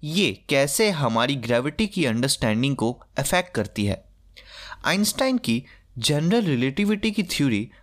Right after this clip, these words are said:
हमें बताती है कि स्पेस टाइम की वार्पिंग को हम as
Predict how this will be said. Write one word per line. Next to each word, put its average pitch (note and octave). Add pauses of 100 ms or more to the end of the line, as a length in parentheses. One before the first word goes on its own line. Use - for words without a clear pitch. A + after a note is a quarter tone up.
हमें D3
बताती A2+
है A2 (220)
कि G3+
स्पेस -
टाइम A#2+
की F3+
वार्पिंग A#2+
को A2+ (180)
हम F3+ (120)
as A2